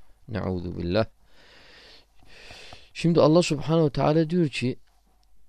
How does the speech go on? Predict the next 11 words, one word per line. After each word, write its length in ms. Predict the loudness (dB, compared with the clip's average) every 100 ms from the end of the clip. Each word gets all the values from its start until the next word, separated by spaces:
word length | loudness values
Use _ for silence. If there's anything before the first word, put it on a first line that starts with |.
| _ -12 0
"La 240 | 4 4
tahsabennellezine 1300 | 2 -6 -2 -2 0 0 0 0 2 2 2 0 2
yefrahune." 760 | 2 0 -2 -4 -2 -2 -2 -4
Zannetme 600 | -4 0 0 0 0 0
olar 260 | 0 2 0
ki 180 | -2 -6
seviniyorlar. 840 | 0 2 4 4 6 6 2 0 -12 -20 -18 -2
Ne 220 | 2 4
de 100 | 4
seviniyorlar? 760 | 4 2 2 2 2 2 0 0
"Bima 320 | 2 2